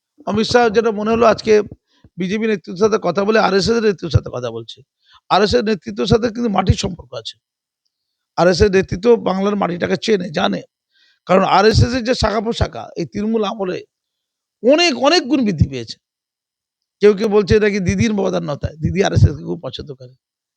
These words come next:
এমনি রাগটাগ করে, যেমন দিদি নরেন্দ্র মোদীজিকে খুব পছন্দ করে, এই মাঝে মাঝে রাগটাগ করলে এবার দড়ি দিয়ে কোমরে দড়ি বেঁধে দেবো, সব বলে একটা, এই রাগ, একটা অভিমান। কিন্তু মুসলমানরা ঠিক বোঝে না, মুসলমানদের কাছে গিয়ে বলে, "হ্যাঁ, আরএসএস, বিজেপি, ওই জঘন্য, জঘন্য, জঘন্য।"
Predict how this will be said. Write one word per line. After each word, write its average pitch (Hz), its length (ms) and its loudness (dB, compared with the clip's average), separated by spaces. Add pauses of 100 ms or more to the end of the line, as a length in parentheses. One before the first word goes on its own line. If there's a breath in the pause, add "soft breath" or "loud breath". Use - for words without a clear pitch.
(120)
এমনি 165 240 -2
রাগটাগ - 400 0
করে, 135 180 -4 (600)
যেমন 202 240 0
দিদি 190 240 0
নরেন্দ্র 196 340 -2
মোদীজিকে 180 340 -2
খুব 170 200 -4
পছন্দ 160 320 -6
করে, 139 180 -4 (440)
এই 220 100 0
মাঝে 202 240 0
মাঝে 208 180 2
রাগটাগ - 400 -2
করলে 190 200 -4
এবার 185 160 -4
দড়ি 180 220 -4
দিয়ে 185 360 -4
কোমরে 170 280 -6
দড়ি 175 220 -2
বেঁধে 123 200 -2
দেবো, - 180 -2
সব 196 120 -6
বলে 151 160 -6
একটা, - 200 -10
এই 480 80 -4 (160)
রাগ, 143 260 0
একটা 139 200 -14
অভিমান। 151 360 -6 (800)
কিন্তু 247 180 2
মুসলমানরা 285 440 2
ঠিক 254 160 -2
বোঝে 196 180 0
না, 196 140 -6 (460 soft breath)
মুসলমানদের 220 480 2
কাছে 214 220 2
গিয়ে 208 140 -2
বলে, 214 240 2
"হ্যাঁ, 262 320 6
আরএসএস, 220 460 2
বিজেপি, 214 360 -4
ওই 202 80 -2
জঘন্য, 160 520 -14 (120)
জঘন্য, 135 340 -20 (160)
জঘন্য।" - 380 -20